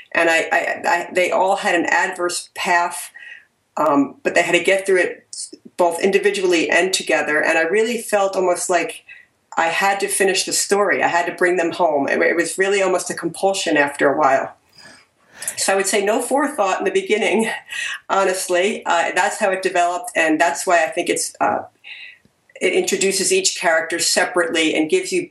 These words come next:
background on them so that you can have real empathy for them as they go through their ordeal.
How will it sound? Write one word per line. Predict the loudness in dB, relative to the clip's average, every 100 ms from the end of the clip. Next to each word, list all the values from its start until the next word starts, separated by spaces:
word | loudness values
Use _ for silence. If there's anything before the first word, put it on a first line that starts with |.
| 0
background | 0 0 -2 -2 0
on | 0 0
them | 2 0 0 -4
so | -2 0
that | 0
you |
can | -2 -2
have | 0 0 -2 -2
real | 0 2 2 0 0
empathy | -2 -2 -2 -2
for | -2 -2 0
them | 0 0
as | 0 -2
they | -2
go | 0 0
through | -2 -2
their | 0
ordeal. | 0 0 0 0 0 -2